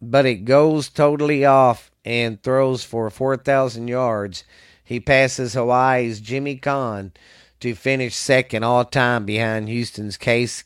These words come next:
Keenum. Well, I think Notre Dame's gonna be all right, like they always are. I just don't think they're probably gonna be in a contention. I don't know if they're in a conference this year yet or not. La-,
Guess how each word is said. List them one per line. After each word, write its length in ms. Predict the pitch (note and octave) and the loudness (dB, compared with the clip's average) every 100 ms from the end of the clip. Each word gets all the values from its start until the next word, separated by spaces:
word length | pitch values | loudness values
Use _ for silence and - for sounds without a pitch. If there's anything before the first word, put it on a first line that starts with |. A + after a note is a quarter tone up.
| - | -10
Keenum. 440 | B2+ A2 D2 - _ _ _ _ _ _ _ _ _ - - - _ | -8 -8 -10 -20 _ _ _ _ _ _ _ _ _ -20 -20 -20 _
Well, 360 | D#3+ A3 A3 E3 | 4 6 6 4
I 180 | E3 G3+ | 2 2
think 380 | A3 D#3+ C#3 A2+ | 2 2 2 0
Notre 280 | C3+ C3+ C3 | -4 -2 -2
Dame's 400 | A#2+ B2 A#2+ A2+ | -4 -4 -4 -8
gonna 180 | A2+ A#2 | -8 -6
be 300 | G2+ A#2 A#2+ | -6 -4 0
all 200 | A2 G#2+ | 2 2
right, 260 | G#2+ A2 G#2 | 2 0 0
like 280 | A2+ A2 | -2 -4
they 160 | - G#2+ | -6 -6
always 560 | G#2 G#2+ G#2+ A2 G2+ A2 | -6 -6 -8 -10 -12 -8
are. 400 | G#2 A2 A2+ - _ _ _ _ - | -6 -6 -8 -12 _ _ _ _ 0
I 180 | D3 | 2
just 300 | D#3 C#3+ - | 0 -6 -6
don't 260 | B2+ A#2+ - | -6 -6 -6
think 240 | A2+ G#2 | -8 -8
they're 100 | - | -10
probably 340 | G2 A#2+ A2 A2 | -8 -4 -4 -6
gonna 200 | A2 G#2 | -10 -10
be 300 | F#2+ G#2+ G#2+ | -10 -8 -8
in 80 | G2+ | -8
a 100 | G2 | -12
contention. 800 | - F2 - A2+ G#2+ G#2 G2 E2+ _ _ _ | -14 -16 -12 -12 -12 -14 -14 -16 _ _ _
I 120 | - | -4
don't 100 | G#3+ | -4
know 140 | - A3+ | -4 -8
if 100 | - | -8
they're 160 | D#3+ | -8
in 80 | D#3+ | -6
a 80 | C3+ | -8
conference 560 | - C#3+ D#3+ D#3+ D3 | -8 -8 -8 -12 -12
this 300 | - D#3 - | -10 -12 -12
year 180 | D#3 D#3+ | -14 -12
yet 320 | D#3+ D#3 E3 | -12 -8 -8
or 80 | C#3 | -8
not. 340 | A#2+ C3+ A2 - _ | -10 -12 -12 -16 _
La-, 240 | A#2+ C3 | -8 -8